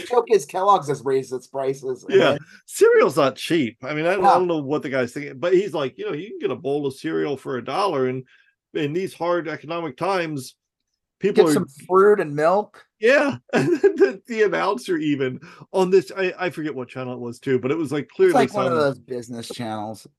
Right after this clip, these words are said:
Speaker 1: or whatever.
Speaker 2: Yeah, and even the announcer's like, You know, you don't think maybe there's gonna be some <laughs> backlash to that?
Speaker 1: I mean,
Speaker 2: You
Speaker 1: it's just like, what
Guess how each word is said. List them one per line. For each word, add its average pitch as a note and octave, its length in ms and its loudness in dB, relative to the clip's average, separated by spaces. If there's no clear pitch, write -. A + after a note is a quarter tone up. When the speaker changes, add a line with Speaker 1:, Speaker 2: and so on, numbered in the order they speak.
Speaker 1:
or G#2 80 -16
whatever. A2 260 2
Speaker 2:
Yeah, D3 220 2
and F#3 180 0
even A#3 320 -4
the F3 100 0
announcer's D3 420 -6
like, B2 300 -6
You - 120 -14
know, D#3+ 380 -10
you - 80 -8
don't F3+ 100 -4
think C#3+ 160 -4
maybe D3+ 200 2
there's C#3 160 2
gonna D#3 160 0
be D3+ 120 4
some D#3+ 220 -4
<laughs> - 560 -8
backlash - 440 0
to F3+ 80 -14
that? F3 400 -8
Speaker 1:
I - 40 -6
mean, F4 320 4
Speaker 2:
You A#3 80 6
Speaker 1:
it's A3+ 100 2
just - 160 -4
like, C4 180 -2
what E4+ 260 -2